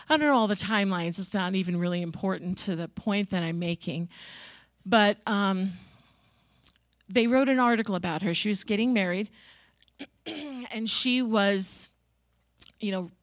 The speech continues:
planning her wedding. And as she was, um, she was telling a story about when she was twelve years old, and she had been diagnosed with scoliosis. And if you don't kn-,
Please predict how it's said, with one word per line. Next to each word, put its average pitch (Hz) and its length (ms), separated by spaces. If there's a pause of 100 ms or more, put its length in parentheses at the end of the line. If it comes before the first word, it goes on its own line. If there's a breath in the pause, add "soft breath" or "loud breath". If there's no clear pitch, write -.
(140)
planning 208 380
her 214 160
wedding. 185 480 (640 loud breath)
And 214 580
as 208 220
she 285 480
was, 190 800
um, 185 380
she 170 200
was 233 80
telling 277 260
a 311 80
story 190 460
about 185 300
when 202 100
she 214 180
was 202 200
twelve 190 320
years 196 240
old, 170 420 (640 loud breath)
and 196 240
she 247 160
had 214 80
been 214 160
diagnosed 220 560
with 220 80
scoliosis. 202 840
And 214 60
if 202 120
you 208 60
don't 208 200
kn-, 233 120